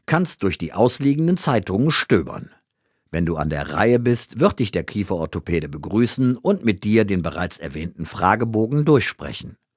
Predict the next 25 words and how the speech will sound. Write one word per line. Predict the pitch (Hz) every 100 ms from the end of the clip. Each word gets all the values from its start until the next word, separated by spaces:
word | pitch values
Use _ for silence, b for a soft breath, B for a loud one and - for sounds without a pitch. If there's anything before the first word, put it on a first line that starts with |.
| _ _ -
Ob | 98
du | -
im | 85 82
Anschluss | 101 139 151 151 -
komplett | 80 73 90 -
untersucht | 82 78 76 113 120
wirst | 107 107 110 -
oder | - 185 120
ob | 95 -
hierfür | 120 117 123 113
dann | 98 92
ein | 82 87
Folgetermin | - 120 135 120 107 104 98
ausgemacht | 120 147 - 135 120 87 -
wird, | 113 113
ist | - 180 110
im | 95
Wesentlichen | 82 95 98 90 101 110 107
von | - 135
deinem | 98 87 85
Beschwerdebild, | 85 - 98 107 110 110 110 107 b b -
dem | 185
Ergebnis | 110 80 90 87 - 78
des | - -
Fragebogens | 76 87 98 98 98 92 98 92